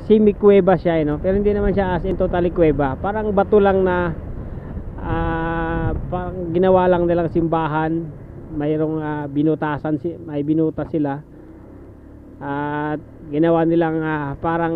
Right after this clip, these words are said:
ah, simbahan yung pinakalooban, eh, no? Basta, mga boss, makikita nyo na lang mamaya. Yan, welcome to Laurel. Yun, nasa Laurel na tayo, mga boss.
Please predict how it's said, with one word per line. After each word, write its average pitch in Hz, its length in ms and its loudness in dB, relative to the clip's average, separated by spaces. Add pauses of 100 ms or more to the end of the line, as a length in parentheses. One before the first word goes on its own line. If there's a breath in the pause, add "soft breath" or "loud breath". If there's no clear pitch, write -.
ah, 156 400 -6 (160)
simbahan 160 560 2
yung 151 80 0
pinakalooban, 143 880 -2
eh, 123 80 -4
no? 123 80 -8 (560)
Basta, 240 320 2
mga 214 220 4
boss, 196 180 4
makikita 170 480 2
nyo 165 140 0
na 160 100 0
lang 156 140 -2
mamaya. 143 320 -2 (2500)
Yan, 131 220 -2
welcome 220 640 6
to 220 240 8
Laurel. 185 800 4
Yun, 175 320 2
nasa 143 240 -2
Laurel 151 420 0
na 151 80 -2
tayo, 160 320 -2
mga 151 220 -2
boss. - 180 -6